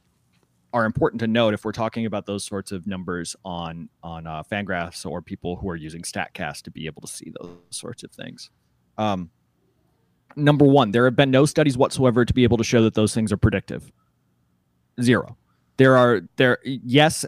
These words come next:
maybe you don't like the fact that the, the numbers trended down this year compared to last year.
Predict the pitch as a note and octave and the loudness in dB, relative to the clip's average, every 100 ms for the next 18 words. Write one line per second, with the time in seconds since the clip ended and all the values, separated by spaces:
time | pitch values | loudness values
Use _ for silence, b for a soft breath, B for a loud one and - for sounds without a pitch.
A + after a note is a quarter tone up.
0 | - A#2+ C3 C#3 C3+ C3+ B2+ C3+ C3 B2 | -4 2 4 4 4 4 4 2 0 -4
1 | A#2+ B2+ - B2 G#2 A#2+ A#2 G2 A#2 A#2+ | -2 -4 0 -2 -2 -2 -2 0 0 2
2 | A#2+ - B2 A#2 G#2 G#2 G2+ G2+ F#2+ A2+ | 2 0 -2 -2 -2 -2 -2 -8 -12 -4
3 | A#2 - A#2 G#2 G#2+ G#2+ G2+ G2+ G#2 G#2 | -4 -2 -2 -2 0 0 -2 -2 -2 -2
4 | - G#2+ F#2+ | -2 -2 -2